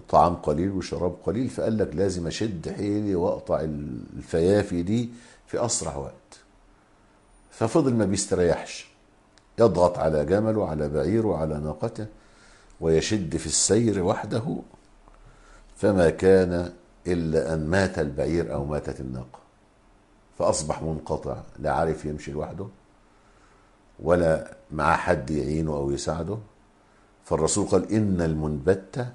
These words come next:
أي المنقطع، "لا أرضا قطع"، ما وصلش للر-، للمكان اللي هو عايزه،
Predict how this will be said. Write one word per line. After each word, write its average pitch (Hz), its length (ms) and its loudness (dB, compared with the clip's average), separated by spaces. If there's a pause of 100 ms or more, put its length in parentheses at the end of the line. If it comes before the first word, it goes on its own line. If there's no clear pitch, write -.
(120)
أي 80 140 2
المنقطع، 76 720 -2 (140)
"لا 87 460 6 (960)
أرضا 143 320 12
قطع"، 151 500 6
ما 104 120 2
وصلش 123 560 10
للر-، 101 500 4
للمكان 95 440 2
اللي 90 120 2
هو 85 80 4
عايزه، 92 360 2